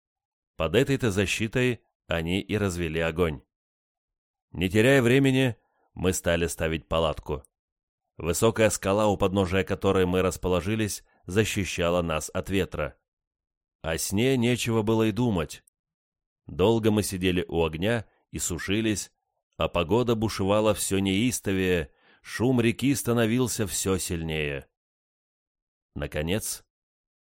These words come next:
стало светать. При дневном свете мы не узнали того места, где была Фанза.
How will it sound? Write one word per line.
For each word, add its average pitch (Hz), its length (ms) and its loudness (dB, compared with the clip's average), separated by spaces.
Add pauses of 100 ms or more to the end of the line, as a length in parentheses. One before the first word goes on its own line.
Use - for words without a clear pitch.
стало 76 400 -4
светать. 76 640 -8 (1120)
При 85 160 -2
дневном 98 420 0
свете 107 400 -2
мы 104 140 0
не 104 80 0
узнали 101 420 0
того 85 260 -2
места, 101 360 -4
где 80 180 -6
была 85 240 -2
Фанза. 76 540 -6